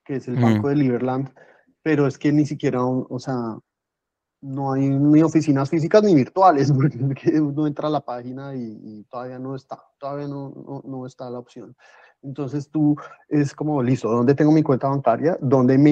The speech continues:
Speaker 2: Ujú.
Speaker 1: incorporo? ¿Dónde estoy viviendo oficialmente? Porque donde estás
Speaker 2: Ujú.
Speaker 1: viviendo más de ciento veinte días al año, tienes que pagar impuestos ahí si te pillan,
Speaker 2: Ujú.
Speaker 1: pues entonces te procesan. Eh, o estás en Estados Unidos,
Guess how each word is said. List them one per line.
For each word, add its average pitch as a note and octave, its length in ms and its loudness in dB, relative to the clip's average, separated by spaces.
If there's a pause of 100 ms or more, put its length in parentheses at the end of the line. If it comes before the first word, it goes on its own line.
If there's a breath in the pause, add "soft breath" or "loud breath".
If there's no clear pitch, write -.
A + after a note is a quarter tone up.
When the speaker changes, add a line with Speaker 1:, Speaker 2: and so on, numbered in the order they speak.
Speaker 2:
Ujú. A#2 80 4
Speaker 1:
incorporo? C3 680 0
¿Dónde D3 840 4
estoy D3 280 -2
viviendo C3+ 340 0
oficialmente? B2 800 -10
Porque C#3+ 240 -18
donde B2 200 -12
estás G#2 220 -18
Speaker 2:
Ujú. A#2 80 -4
Speaker 1:
viviendo B2 320 -6
más B2+ 220 -6
de B2+ 100 -6
ciento B2+ 500 -10
veinte B2+ 260 -8
días B2 240 -6
al A#2+ 80 -4
año, G#2 300 -4 (360 loud breath)
tienes B2+ 180 -2
que - 120 -4
pagar A#2+ 200 -6
impuestos A2+ 480 -14
ahí A#2 400 -8
si - 140 -20
te A#2 100 -14
pillan, A2+ 400 -10
Speaker 2:
Ujú. B2 100 -2
Speaker 1:
pues A#2 180 -2
entonces G#2+ 420 -10
te A#2+ 140 -8
procesan. A2+ 640 -14 (800 soft breath)
Eh, C3+ 440 4 (960)
o C#3+ 180 0
estás B2+ 360 4
en C#3+ 80 6
Estados B2 320 4
Unidos, B2+ 400 4